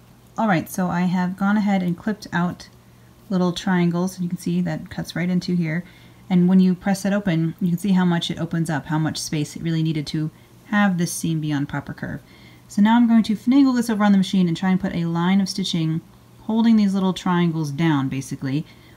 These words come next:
all along here. That top stitching will show on the outside, but again, this is underneath my arm, and it's a busy pattern, no one will ever see it.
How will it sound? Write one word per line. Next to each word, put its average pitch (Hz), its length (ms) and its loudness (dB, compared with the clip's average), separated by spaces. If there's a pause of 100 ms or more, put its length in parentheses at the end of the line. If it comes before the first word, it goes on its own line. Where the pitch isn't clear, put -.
(100)
all 160 160 0
along 160 360 2
here. 147 420 -2
That 180 240 -4
top 196 220 -2
stitching 185 340 2
will 175 160 2
show 220 140 -2
on 214 140 4
the 208 100 4
outside, 208 480 2
but 180 100 -2
again, 170 240 2
this 175 120 -2
is 151 200 -4
underneath 175 320 2
my 170 100 -2
arm, 180 360 0 (280)
and 160 80 0
it's 147 120 -4
a 143 40 -4
busy 151 160 -2
pattern, 160 300 2
no 151 80 0
one 143 120 2
will 131 80 -2
ever 139 120 -4
see 165 180 -2
it. 180 100 -6